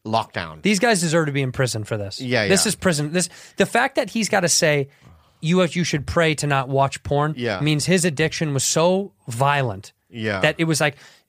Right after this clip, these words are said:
Speaker 2: you know what I saw? I, and I'll never forget, dude, my first time in New York City, my first time I ever was in New York, and I was, uh, going to visit my buddy in Brooklyn, and I was like, "I'm gonna take the train." You know what I mean? Like, "I'll do the New York thing. I'm not gonna take a cab. I'm taking the fucking train." The moment I get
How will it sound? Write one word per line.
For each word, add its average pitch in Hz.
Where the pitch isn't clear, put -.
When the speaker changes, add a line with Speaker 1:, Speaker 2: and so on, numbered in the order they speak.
Speaker 2:
you 170
know 214
what 220
I 202
saw? 202
I, 151
and 151
I'll 147
never 156
forget, 139
dude, 131
my 131
first -
time 147
in 135
New 131
York 123
City, 135
my 127
first -
time 156
I 143
ever 139
was 147
in 143
New 143
York, 143
and 139
I 131
was, 127
uh, 151
going 147
to 151
visit 151
my 143
buddy 143
in 131
Brooklyn, 139
and 127
I 127
was 123
like, 113
"I'm 208
gonna 151
take 131
the 110
train." 139
You 151
know 151
what 156
I 156
mean? 156
Like, 143
"I'll 208
do 160
the 127
New 143
York 139
thing. 135
I'm 175
not 190
gonna 117
take 117
a 113
cab. 127
I'm 156
taking 135
the 123
fucking 131
train." 135
The 147
moment 165
I 143
get 135